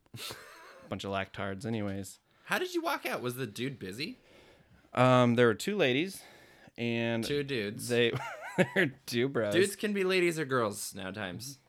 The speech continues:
Speaker 2: True. There were two lady dudes.
Speaker 1: <laughs>
Speaker 2: Dudettes.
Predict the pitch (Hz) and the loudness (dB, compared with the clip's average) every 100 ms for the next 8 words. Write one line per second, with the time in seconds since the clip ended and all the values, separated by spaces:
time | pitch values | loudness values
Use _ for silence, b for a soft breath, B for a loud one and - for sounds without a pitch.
0 | _ _ _ _ _ - 160 135 - b | _ _ _ _ _ -4 0 0 -2 b
1 | b 113 110 98 147 151 147 131 123 120 | b -2 -2 0 -2 0 0 0 0 0
2 | 123 151 131 131 98 B B B B _ | 0 0 -2 -4 -6 B B B B _
3 | _ - 123 123 135 - - - - | _ 0 0 4 2 0 -6 -8 -8